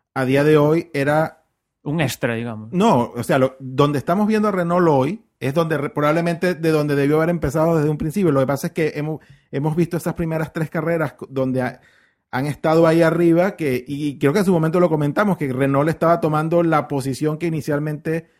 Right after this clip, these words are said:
Speaker 1: Eh, tenía que, tenía que cubrir, eh, Mercedes, y, pero de repente, pues, ha empezado, el rendimiento ha empezado a decaer, a decaer, y bueno, y hoy los tenemos y, eh, en esa posición, que yo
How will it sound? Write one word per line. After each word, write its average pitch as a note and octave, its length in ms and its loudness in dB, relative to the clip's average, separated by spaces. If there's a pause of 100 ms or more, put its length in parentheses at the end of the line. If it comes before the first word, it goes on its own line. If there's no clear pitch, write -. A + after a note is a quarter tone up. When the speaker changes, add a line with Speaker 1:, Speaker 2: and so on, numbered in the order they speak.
(280)
Speaker 1:
Eh, C3 400 0
tenía C#3 260 2
que, D#3 240 -4 (100)
tenía C#3+ 240 -2
que D3 140 -6
cubrir, C#3 440 0
eh, B2 380 2
Mercedes, B2 540 -2
y, A#2 480 -4
pero B2+ 140 2
de A#2+ 100 2
repente, B2 460 -2
pues, C#3+ 340 -4
ha A#2+ 80 -8
empezado, C3 880 0
el A2 80 -6
rendimiento A#2+ 460 -2
ha - 20 -10
empezado B2 300 -6
a A#2+ 60 -4
decaer, B2+ 500 -4
a B2+ 40 -2
decaer, D3 540 -4 (340)
y C3 60 -6
bueno, C3+ 240 0
y C3 60 2
hoy B2 140 2
los C#3+ 180 -2
tenemos C3+ 600 -4
y, C#3 220 -16 (760)
eh, B2+ 560 -2
en B2+ 140 -2
esa C3 180 -4
posición, C3+ 380 -2
que C#3 140 -2
yo D#3 320 0